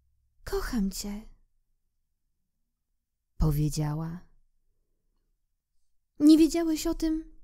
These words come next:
z mojej winy. To bez znaczenia, ale byłeś równie niemądry jak ja. Postaraj się być szczęśliwy. Zostaw ten klosz w spokoju.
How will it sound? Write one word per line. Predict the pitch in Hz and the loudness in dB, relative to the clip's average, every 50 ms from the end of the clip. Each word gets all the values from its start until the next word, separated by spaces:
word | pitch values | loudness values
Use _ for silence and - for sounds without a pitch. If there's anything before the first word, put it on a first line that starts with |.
| - - _ _ _ _ _ _ _ _ _ _ - | -20 -20 _ _ _ _ _ _ _ _ _ _ -4
z | 240 240 277 | 0 2 4
mojej | 339 349 339 330 320 320 311 | 4 4 4 4 4 2 0
winy. | 294 302 330 349 330 269 202 185 185 185 - - - - _ _ _ _ _ _ _ _ _ _ _ _ _ _ _ _ _ _ _ _ _ _ _ _ _ _ _ _ _ _ _ _ - | 0 -2 -2 0 0 0 0 0 -2 -6 -12 -20 -20 -20 _ _ _ _ _ _ _ _ _ _ _ _ _ _ _ _ _ _ _ _ _ _ _ _ _ _ _ _ _ _ _ _ -2
To | - 392 | 0 2
bez | 285 302 294 262 226 | 4 4 4 4 4
znaczenia, | 220 226 226 220 220 - 247 233 220 208 202 202 202 220 - - - - _ _ _ _ _ _ _ _ _ _ _ _ _ _ - | 2 0 0 0 0 -2 -2 -2 -2 -2 -4 -6 -8 -12 -16 -20 -20 -20 _ _ _ _ _ _ _ _ _ _ _ _ _ _ -4
ale | - 302 294 285 | 0 2 2 4
byłeś | 254 302 294 302 302 - | 6 6 6 6 6 4
równie | 330 330 330 302 302 269 240 | 4 4 6 4 4 4 4
niemądry | 233 226 226 220 220 226 214 220 220 | 4 4 4 4 2 4 4 4 4
jak | 220 214 220 - 240 | 2 2 0 -2 -4
ja. | 233 220 214 214 - _ _ _ _ _ _ _ _ _ _ _ _ _ _ _ _ _ | -4 -4 -4 -8 -12 _ _ _ _ _ _ _ _ _ _ _ _ _ _ _ _ _
Postaraj | - 302 294 - - - 339 330 311 302 294 | 2 4 4 4 4 6 6 8 6 6 4
się | - - 294 | 2 0 -2
być | 226 233 254 - - | -2 -2 -4 -4 -6
szczęśliwy. | - - - 226 233 226 220 - - 226 214 208 196 - - 117 - 226 _ _ _ _ _ _ _ _ _ _ _ _ _ _ _ _ _ _ _ _ _ _ _ _ _ _ _ _ _ _ _ _ _ _ _ _ _ _ _ | -8 -6 -4 -2 -2 -2 -4 -6 -8 -6 -8 -8 -8 -10 -12 -14 -14 -18 _ _ _ _ _ _ _ _ _ _ _ _ _ _ _ _ _ _ _ _ _ _ _ _ _ _ _ _ _ _ _ _ _ _ _ _ _ _ _
Zostaw | - - 320 330 302 - - 269 240 - | 0 4 6 6 6 4 2 -2 -2 0
ten | - 233 226 | 0 0 0
klosz | 226 240 233 220 214 - | 0 0 0 0 -2 -4
w | - | -10
spokoju. | - - - - 208 - - 202 202 214 214 - 254 254 | -10 -10 -8 -8 -8 -6 -6 -6 -6 -6 -8 -10 -14 -16